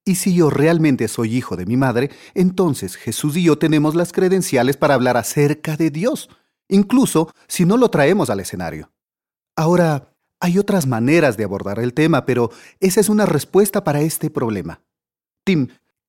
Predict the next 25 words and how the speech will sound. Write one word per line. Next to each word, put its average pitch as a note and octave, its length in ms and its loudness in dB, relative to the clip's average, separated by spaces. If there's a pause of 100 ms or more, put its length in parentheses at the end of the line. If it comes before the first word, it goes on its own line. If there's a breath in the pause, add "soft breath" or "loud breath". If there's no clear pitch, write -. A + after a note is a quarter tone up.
creo A#3 300 2
que C#3 300 4
en A#2+ 180 0
nuestro D3+ 260 0
material B2 540 0
sobre G2 300 -8
la F#2+ 100 -6
conversación F#2+ 640 -8
sobre D3+ 260 0
Dios, B2+ 300 0 (400 soft breath)
hemos G3 260 4
encontrado F#3 500 2
cosas D#3 320 -2
muy C3 160 4
interesantes C#3 640 0
sobre A2+ 340 -2
esta B2 180 -2
cuestión C#3 460 -2
de C#3+ 100 0
la B2+ 100 -2
cima B2+ 300 -2
de A#2 100 0
la A#2 60 0
montaña D#3+ 420 0
que B2+ 220 0